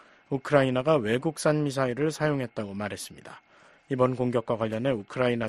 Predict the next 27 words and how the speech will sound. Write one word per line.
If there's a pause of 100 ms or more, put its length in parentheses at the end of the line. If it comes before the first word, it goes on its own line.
측에
즉각적인
논평은
없었습니다. (1160)
쿠르스크는
우크라이나군이
지난
팔월
기습
침공했던
곳으로
최근
러시아군의
반격으로 (340)
기습
당시
점령했던
면적
중
사십
퍼센트가량을 (440)
러시아에
다시
내준
것으로
알려져
있습니다.